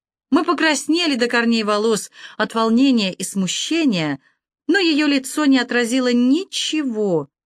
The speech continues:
не обличило ничего. Пятьдесят раз в течение дня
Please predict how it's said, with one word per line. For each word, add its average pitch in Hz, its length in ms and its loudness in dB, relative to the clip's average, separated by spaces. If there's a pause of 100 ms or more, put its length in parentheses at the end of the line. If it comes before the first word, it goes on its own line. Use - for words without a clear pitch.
(560)
не 254 200 4
обличило 277 680 0
ничего. 156 600 -6 (1300)
Пятьдесят 254 560 -2
раз 214 280 0
в - 60 -20
течение 185 480 -2
дня 226 460 0